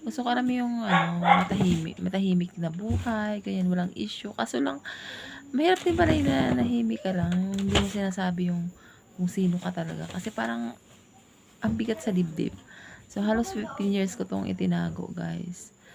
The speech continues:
Fifteen years. Ngayon ko lang ipagtatapat sa inyo na ako talaga ay anak ni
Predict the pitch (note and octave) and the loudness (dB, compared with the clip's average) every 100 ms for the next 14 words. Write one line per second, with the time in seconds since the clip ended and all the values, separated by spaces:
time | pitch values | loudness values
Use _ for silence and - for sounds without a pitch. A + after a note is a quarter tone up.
0 | - - F#3 F3+ - F#3+ F#3 F#3 F#3 F3+ | -20 -4 -2 -2 -2 2 4 4 6 4
1 | F#3 F3+ - - - - - - _ G3 | 2 0 -8 -10 -16 -20 -20 -20 _ -2
2 | F#3+ F#3+ F#3 F#3 F#3 F3+ F3+ F3+ F3+ F3 | 0 2 2 4 4 4 2 0 -4 -2
3 | F3 - F#3 F#3+ G3 - F3+ E3 E3+ E3 | -2 -2 -2 -4 -4 -2 0 0 0 -4
4 | D#3+ - - - - - - - F#3 G3 | -6 -10 -20 -16 -16 -16 -20 -8 -6 -2
5 | F#3+ F#3 F3 F3 F3 E3+ F3 F3 E3+ E3+ | 2 2 2 2 0 -2 -4 -4 -4 -4